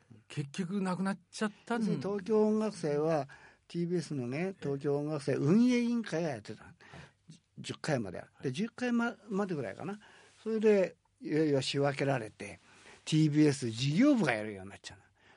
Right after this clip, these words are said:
Speaker 1: で、
Speaker 2: ああ。
Speaker 1: 事業部となるともう赤字出せないから。
Speaker 2: 事業部って予算でやるわけですよね。
Speaker 1: そうそう。で、事業部がやるな、ようになるともうどんどんどん仕分けられて、
Speaker 2: うん。
Speaker 1: 先細りですよ。
Speaker 2: はあ。
Speaker 1: うん。
Speaker 2: いや、もう、もう、なんとか波乱万丈でありね、破天荒であり、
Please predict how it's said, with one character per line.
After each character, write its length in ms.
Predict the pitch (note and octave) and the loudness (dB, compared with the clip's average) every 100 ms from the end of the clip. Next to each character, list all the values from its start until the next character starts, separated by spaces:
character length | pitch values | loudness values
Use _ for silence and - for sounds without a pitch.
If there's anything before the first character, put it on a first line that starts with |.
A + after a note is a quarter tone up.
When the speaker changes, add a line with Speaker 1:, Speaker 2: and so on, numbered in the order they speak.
| - | -2
Speaker 1:
で、 60 | |
Speaker 2:
あ 20 | C#3+ | 0
あ。 20 | |
Speaker 1:
事 180 | E3 C4 | 0 2
業 200 | E4+ D4+ | 2 0
部 80 | |
と 120 | G3+ E3+ | -2 0
な 120 | D#3 | 0
る 60 | |
と 100 | C#3 | 0
も 140 | C#3 D3+ | 0 0
う 40 | |
赤 200 | C3+ D#3 | 0 -2
字 40 | D3+ | -2
出 140 | D3 | -6
せ 100 | C#3+ | -4
な 140 | C#3+ A2+ | -6 -8
い 40 | |
か 100 | G2 | -12
ら。 100 | F2+ E2+ | -18 -16
Speaker 2:
事 160 | G#2+ C#3+ | -10 -6
業 120 | C#3+ | -6
部 60 | |
っ 20 | A#2 | -6
て 100 | A#2 | -4
予 100 | C#3 | -2
算 200 | C3 G2 | 0 -2
で 60 | F#2+ | -4
や 60 | |
る 80 | F#2 | -6
わ 40 | |
け 60 | F2 | -10
で 60 | E2+ | -12
す 200 | F2+ A2 | -8 -4
よ 60 | |
ね。 80 | A#2 E2+ | -2 -4
Speaker 1:
そ 140 | G#2 | -12
う 20 | |
そ 80 | G#2 - | -14 -6
う。 40 | |
で、 100 | F#3 | -4
事 140 | E3+ | 0
業 160 | G#3+ A3+ | 2 4
部 80 | F#3+ | 4
が 60 | |
や 100 | C#3+ | 2
る 80 | C#3+ | 0
な、 80 | D#3+ | -6
よ 60 | - | -6
う 40 | F3+ | -6
に 60 | F3+ | -6
な 80 | A3+ | -6
る 60 | |
と 140 | - G#3+ | -4 0
も 180 | D#3+ | 2
う 40 | A#2+ | 2
ど 120 | C#3 | -2
ん 80 | B2+ | -4
ど 100 | G#2+ | -6
ん 80 | C#3 | -4
ど 120 | F3 | -4
ん 80 | - - - | -6 -14 -8
仕 140 | - | -2
分 140 | C#3+ C#3 | 0 0
け 80 | |
ら 120 | C3 A2+ | -2 -4
れ 120 | G#2 | -8
て、 200 | G2 - | -14 -14
Speaker 2:
う 220 | F2+ E2+ | -14 -14
ん。 20 | E2+ | -12
Speaker 1:
先 240 | A#2 B2+ | -10 -10
細 280 | A#2+ G2+ G#2 | -10 -8 -8
り 60 | |
で 100 | F2+ | -8
す 140 | F#2+ - | -16 -20
よ。 80 | _ _ | _ _
Speaker 2:
は 440 | - - - - | -20 -18 -18 -18
あ。 20 | - | -16
Speaker 1:
う 1400 | A1 - - - - - - B1+ _ - - - _ - | -16 -18 -20 -20 -20 -20 -20 -20 _ -20 -20 -20 _ -10
ん。 20 | |
Speaker 2:
い 0 | |
や、 160 | F2 - | -8 -8
も 260 | - G2 E2+ G2 | -6 -6 -8 -12
う、 40 | - | -10
も 460 | G#2+ G#2 G#2 G#2 G#2+ | -8 -6 -8 -8 -8
う、 20 | |
な 80 | A2+ | -8
ん 60 | |
と 80 | A2 | -8
か 80 | G#2 | -8
波 120 | G#2+ | -4
乱 220 | G#2+ G2+ | -2 0
万 220 | G2 G#2 G2+ | 0 -2 -2
丈 240 | G2+ G2 | -2 -2
で 100 | G2+ | 0
あ 80 | G2+ | 0
り 80 | G2 | -2
ね、 140 | G#2+ | -4
破 160 | G#2 - | -6 -4
天 260 | A2 G2+ | -2 -2
荒 180 | - G#2 | -2 -2
で 120 | G#2 | 2
あ 80 | G#2+ | 2
り、 240 | G#2+ F#2+ | 2 -2